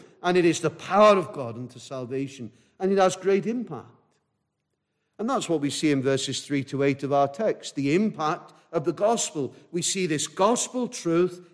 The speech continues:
in action. And as Paul writes, he is full of thanksgiving, and he's full of joy because he looks at the believers in the, the church at Colossae, and he rejoices in the fact that they have savingly heard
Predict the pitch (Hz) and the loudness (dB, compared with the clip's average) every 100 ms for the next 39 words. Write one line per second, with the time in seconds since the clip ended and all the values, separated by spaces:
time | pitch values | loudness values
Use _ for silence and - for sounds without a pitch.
0 | - 190 185 190 185 - 127 - _ _ | 0 2 4 2 -2 -12 -14 -16 _ _
1 | _ _ _ _ _ 190 190 - - 254 | _ _ _ _ _ 0 0 0 0 2
2 | 302 220 170 190 - - 185 170 160 - | 4 4 4 4 0 -4 0 2 0 -4
3 | - 277 233 175 - 196 208 196 - 262 | -6 0 2 2 0 -2 -2 -4 -8 -4
4 | 190 131 - - _ _ _ _ _ 202 | -4 -4 -8 -20 _ _ _ _ _ 2
5 | 208 - 233 226 170 127 139 233 269 214 | 2 2 4 6 4 0 -4 0 4 4
6 | 160 117 - - - 202 208 190 180 - | 4 0 -6 -16 -10 -4 2 4 4 -2
7 | - - - 165 175 254 - 196 160 139 | -14 -10 0 2 4 4 2 0 0 -2
8 | 156 175 247 190 175 156 160 147 143 135 | -2 0 0 2 0 0 -2 0 0 -2
9 | 120 - - 127 - 220 233 233 180 - | -4 -10 -12 -8 2 4 4 0 -8 -4
10 | 160 185 196 - 190 185 - - 185 185 | 0 2 2 0 0 0 -4 -2 0 2
11 | 170 156 165 214 285 - 165 165 151 147 | 2 -2 2 4 4 0 -4 -4 -4 -6
12 | 175 190 196 180 175 165 143 - - - | 0 0 0 -2 2 2 2 0 -2 2
13 | 220 254 196 240 240 214 147 175 185 180 | 2 2 -2 -4 -2 -2 2 4 4 2